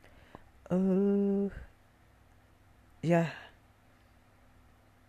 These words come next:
sesuatu yang terjadi sekarang yang seharusnya orang normal lain bersedih,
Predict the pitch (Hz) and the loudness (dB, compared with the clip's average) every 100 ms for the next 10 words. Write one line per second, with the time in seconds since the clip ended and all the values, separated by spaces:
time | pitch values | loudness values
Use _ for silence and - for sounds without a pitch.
0 | - _ _ - _ _ _ _ - - | -20 _ _ -20 _ _ _ _ -8 -6
1 | 156 147 123 - 143 131 127 120 117 113 | 4 6 6 6 2 2 -2 2 0 2
2 | 117 110 110 110 110 - - _ - - | 0 0 0 0 -2 -4 -12 _ -20 -20
3 | _ - - - 127 110 117 135 147 165 | _ -10 -10 -6 -4 0 0 0 -2 -6
4 | - - - - - - _ - _ _ | -10 -20 -20 -20 -20 -20 _ -20 _ _
5 | - - - _ _ _ - 127 131 131 | -20 -20 -20 _ _ _ -6 2 2 4
6 | 139 135 127 131 135 - - 127 127 127 | -2 2 0 0 -2 -6 -8 -4 -2 -2
7 | 131 - - _ - _ - _ _ _ | -4 -8 -20 _ -20 _ -20 _ _ _
8 | _ - 139 135 120 127 127 127 127 127 | _ -2 4 4 4 2 0 0 0 2
9 | 120 123 123 123 123 120 120 120 120 123 | 2 2 2 4 2 0 -2 -4 -6 -8
10 | - - - _ _ - - _ _ _ | -12 -20 -20 _ _ -20 -20 _ _ _
11 | - _ _ _ _ _ _ _ - - | -20 _ _ _ _ _ _ _ -20 -20
12 | - _ _ _ - _ - 139 135 123 | -20 _ _ _ -20 _ -6 4 4 4
13 | 127 - 120 120 131 131 | -6 -4 -4 0 0 0